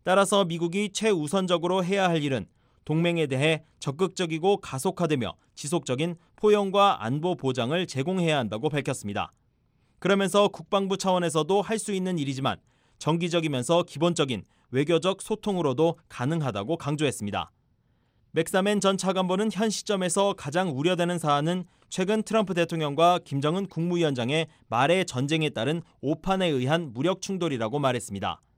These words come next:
조셉 바이든 전 부통령의 국가안보 보좌관을 지냈던 제이크 설리번 전 국무부 정책기획실장은 트럼프 행정부가 전쟁과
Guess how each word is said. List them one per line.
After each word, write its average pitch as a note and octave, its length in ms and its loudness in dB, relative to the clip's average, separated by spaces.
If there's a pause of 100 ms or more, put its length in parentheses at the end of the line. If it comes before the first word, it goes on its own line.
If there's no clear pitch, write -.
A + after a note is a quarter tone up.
(720)
조셉 F3 320 2
바이든 F#3+ 400 2
전 F#3+ 200 2
부통령의 E3+ 680 0 (160)
국가안보 F3 640 0
보좌관을 D#3+ 520 2
지냈던 C3+ 460 0 (200)
제이크 E3+ 440 0
설리번 E3 560 0
전 D#3+ 240 -2
국무부 D#3+ 480 -2
정책기획실장은 C3+ 1120 -4 (560)
트럼프 G3 240 0
행정부가 E3+ 560 2 (180)
전쟁과 E3+ 600 4